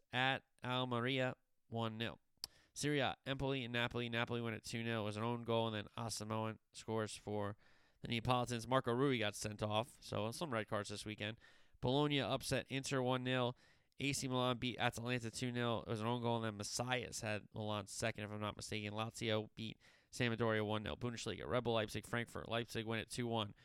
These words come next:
Werner and Forsberg, the goal scorers for Leipzig in the win. Hoffenheim, Dortmund. Dortmund one nil. Julian Brandt, the winner in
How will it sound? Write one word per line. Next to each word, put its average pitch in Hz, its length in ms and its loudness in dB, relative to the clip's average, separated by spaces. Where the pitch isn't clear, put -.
Werner 123 340 4
and 107 180 -4
Forsberg, 110 540 0
the 104 60 -4
goal 107 180 0
scorers 104 340 0
for - 180 -8
Leipzig 104 460 -4
in 104 80 -4
the 98 80 -6
win. 117 260 0
Hoffenheim, 120 500 4
Dortmund. 123 380 4
Dortmund 120 460 2
one 117 360 0
nil. 117 300 4
Julian 113 360 -2
Brandt, 123 440 2
the 110 100 -2
winner 107 440 -2
in 110 240 -4